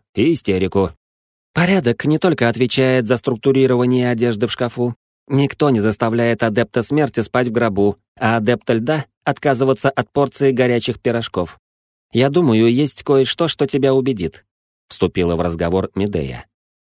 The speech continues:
Я настороженно покосился в её сторону. Слишком свежи были воспоминания о нашей последней встрече.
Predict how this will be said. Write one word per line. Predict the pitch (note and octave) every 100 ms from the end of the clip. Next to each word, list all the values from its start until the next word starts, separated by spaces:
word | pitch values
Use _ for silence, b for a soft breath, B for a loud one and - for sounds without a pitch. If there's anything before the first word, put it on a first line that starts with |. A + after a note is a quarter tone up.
| _
Я | D#2 D2+ C3+
настороженно | E3 - A2+ A2+ C#3 C#3+ D3 D3
покосился | C#3 A2 G#2 A2+ G#2 A#2
в | G2+
её | G2+ F#2
сторону. | F2 - E2 D2 B1+ - _ _ _ _ _
Слишком | B2 C#3 - D3+
свежи | E3 D3 B2+
были | C3 C#3+
воспоминания | A2 A2 A#2+ A2+ A2+ F#2+ F2 F2 F2+
о | G2+
нашей | G2 F#2 E2 F#2
последней | - G2 - F2 D#2+
встрече. | E2+ E2 D2 - -